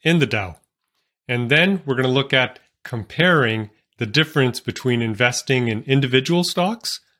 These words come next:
versus investing in index funds or E T Fs. So let's get started with our very first topic.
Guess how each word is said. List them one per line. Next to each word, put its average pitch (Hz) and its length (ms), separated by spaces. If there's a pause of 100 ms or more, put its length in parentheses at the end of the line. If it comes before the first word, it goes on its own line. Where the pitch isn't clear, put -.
(220)
versus 139 680
investing 120 600
in 107 280 (260)
index 135 320
funds 127 560
or 113 280
E 120 100
T 113 200
Fs. - 340 (580)
So 139 260
let's 135 300
get 180 180
started 175 500
with 127 200
our 120 160
very 131 320
first - 560
topic. 196 500